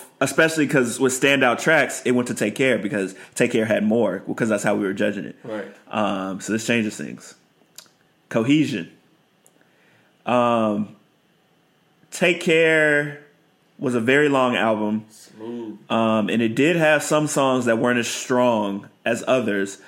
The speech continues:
Speaker 1: although the standouts were kinda spread out throughout the album.
Speaker 2: Mm-hmm.
Speaker 1: But Damn,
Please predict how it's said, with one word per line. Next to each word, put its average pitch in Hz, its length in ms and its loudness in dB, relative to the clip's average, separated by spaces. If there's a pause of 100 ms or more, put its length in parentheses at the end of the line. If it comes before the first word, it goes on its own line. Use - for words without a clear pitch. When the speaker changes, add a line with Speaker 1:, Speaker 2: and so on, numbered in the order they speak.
(160)
Speaker 1:
although 139 440 2
the 123 100 0
standouts 143 540 0
were 127 80 0
kinda 120 240 0
spread 123 320 0
out 113 340 0
throughout 104 260 0
the - 80 -2
album. 107 340 -4
Speaker 2:
Mm-hmm. 127 360 -14 (560)
Speaker 1:
But 120 160 0
Damn, 185 500 4